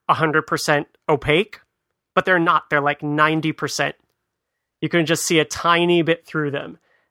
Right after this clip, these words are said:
And of course, you know, that's probably the level that you should aim for. You know, when, when you're given this power as part of the customization,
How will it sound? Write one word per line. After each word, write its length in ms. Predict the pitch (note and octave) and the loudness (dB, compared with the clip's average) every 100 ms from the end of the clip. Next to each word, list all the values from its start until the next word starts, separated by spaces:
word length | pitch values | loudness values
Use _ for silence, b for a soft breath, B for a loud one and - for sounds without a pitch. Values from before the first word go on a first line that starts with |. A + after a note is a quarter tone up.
| - | -4
And 140 | F#3 | -2
of 100 | G3 | -2
course, 320 | A#3 A3+ A3 - | -2 -2 -4 -4
you 60 | |
know, 260 | F3 D#3+ D#3+ _ _ _ _ | 0 0 -2 _ _ _ _
that's 180 | E3 - | -4 -2
probably 400 | - D#3+ D#3 D3 | -2 0 2 2
the 120 | C#3+ | 2
level 280 | C#3 C#3 C#3+ | 2 0 -2
that 160 | D3+ | -2
you 120 | - C#3 | -2 -2
should 280 | - C3+ - E3 | 0 0 -2 0
aim 300 | D3+ D3+ D3+ | 2 2 0
for. 420 | - C#3+ C3+ C3+ | 0 0 0 0
You 60 | E3 | -2
know, 120 | F3+ | 0
when, 180 | E3+ F#3+ | 0 2
when 180 | G3 | 0
you're 100 | F#3+ | 0
given 520 | E3+ F#3 F#3+ F#3+ F3+ E3 _ | 2 2 2 2 0 -2 _
this 220 | D3+ E3+ | 0 0
power 680 | - - D3+ D3 E3 F#3 F#3 _ _ _ _ _ _ _ _ | -2 -2 0 2 2 0 -6 _ _ _ _ _ _ _ _
as 160 | D#3+ D3 | -2 -2
part 300 | - D#3+ D3+ | 0 0 2
of 240 | D3+ C3+ | -2 -2
the 240 | D3 C#3 C#3 | 0 0 0
customization, 960 | - C3+ D3 C#3 D#3 D#3 G3+ F#3 F#3 | -2 0 -2 2 2 2 2 2 0